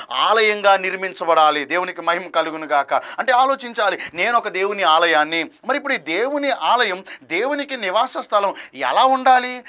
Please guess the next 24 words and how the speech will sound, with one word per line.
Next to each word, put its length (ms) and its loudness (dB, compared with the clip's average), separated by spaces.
దేవుడు 400 2
కోరుకున్న 640 2
ఆ 140 6
ప్రాంతం, 520 0
ఆ 120 6
మందిరం 440 0
ఎలా 320 4
ఉండాలి? 520 2
రెండు 200 -2
మూడు 160 0
మాటలు 300 -2
మీకు 280 -12
చూపించి 440 -8
నా 80 4
వాక్య 300 0
భాగంలో 300 0
నేను 140 -6
ముందుకెళ్తానండి. 800 -2
మొట్టమొదటి 520 0
మాట, 280 4
మొట్టమొదటి 500 0
మాట 220 2
కొరింథీయులకు 520 -4
రాసిన 400 4